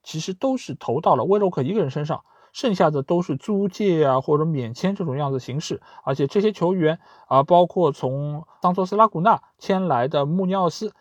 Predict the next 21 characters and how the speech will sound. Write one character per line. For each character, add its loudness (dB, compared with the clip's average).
其 -6
实 -2
也 -2
都 2
不 -6
是 -10
能 -4
够 -2
拿 -2
到 2
稳 0
定 -2
主 -6
力 -4
位 -2
置 -10
的 -8
一 -6
个 -4
球 -6
员。 -8